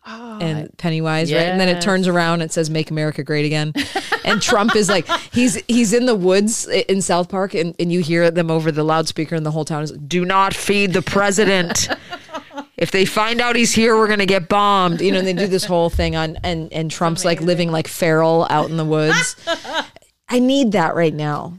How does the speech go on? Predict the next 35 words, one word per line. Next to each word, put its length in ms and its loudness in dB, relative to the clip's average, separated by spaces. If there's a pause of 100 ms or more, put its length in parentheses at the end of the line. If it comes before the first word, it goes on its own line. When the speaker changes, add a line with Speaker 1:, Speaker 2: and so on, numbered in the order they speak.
(100)
Speaker 1:
Yeah. 340 0
Speaker 2:
Our 80 2
work 180 0
is 100 -2
so 140 0
Speaker 1:
Yeah. 40 2
Speaker 2:
serious. 640 0
Our 120 -2
political 480 -2
climate's 420 -2
so 160 -2
serious. 760 0
There's 440 -4
devastating 600 0
stuff 260 -2
happening 380 -2
every 180 0
day 360 2 (440)
that 220 2
it, 180 -2
it's 160 -4
really 400 4
brought 280 0
me 120 -6
back 300 -2
to 100 -8
South 320 -6
Park. 380 -8
Speaker 1:
Yeah, 180 -8
I 60 -6
think 200 -10
that's 260 -6
why 160 -4
we're 220 -8
so 420 -10